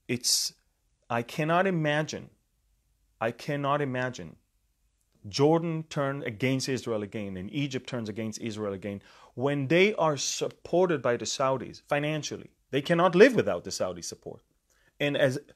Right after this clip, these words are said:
as of now, I just told you, the Saudis, com-, the Saudis themselves says, "It is within our interest to actually align with Israel because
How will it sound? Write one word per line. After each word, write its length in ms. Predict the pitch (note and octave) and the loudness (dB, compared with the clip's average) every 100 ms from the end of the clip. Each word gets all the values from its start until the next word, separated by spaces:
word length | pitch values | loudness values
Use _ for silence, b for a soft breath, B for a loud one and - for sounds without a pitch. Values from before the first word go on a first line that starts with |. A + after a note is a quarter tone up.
| _ - | _ 4
as 120 | F#3 | 6
of 120 | G3 | 6
now, 200 | A3+ A#3 | 6 8
I 100 | A#3 | 8
just 220 | E4 - | 4 4
told 240 | C4 D#4+ D#4 | 4 4 0
you, 100 | A#3+ | -6
the 80 | |
Saudis, 640 | G3 - A#3+ B3+ B3 A3 - | -2 4 6 6 4 -2 -4
com-, 200 | - A3 B B B | -6 -6 B B B
the 140 | E3 G#3+ | 4 6
Saudis 580 | G#3 - G#3+ A3 A3 G3+ | 6 4 6 6 0 -2
themselves 440 | G#3 - G#3+ G3 | -4 -2 -2 -2
says, 340 | - G#3+ G3 b b b - | 0 2 0 b b b 4
"It 160 | F#3+ | 6
is 180 | F#3 F3+ | 8 6
within 240 | F#3+ F#3+ F#3+ | 4 4 4
our 160 | F#3+ | 4
interest 680 | G3 G#3+ G#3+ G#3+ - - - _ _ _ _ _ _ _ _ _ - - | 2 0 0 0 0 -6 -12 _ _ _ _ _ _ _ _ _ -20 -8
to 520 | - G3 G#3+ G#3 G3+ - _ _ _ _ _ _ | 4 6 8 6 2 -8 _ _ _ _ _ _
actually 500 | E3+ F#3+ - F#3+ F#3 | 8 8 4 2 6
align 560 | F#3 F#3 F#3 A3 A3 F#3 | 6 6 4 4 2 0
with 120 | D3+ | 0
Israel 400 | D3 - C3+ B2+ | -2 0 0 0
because 340 | B2 D#3+ C#3 | 0 0 0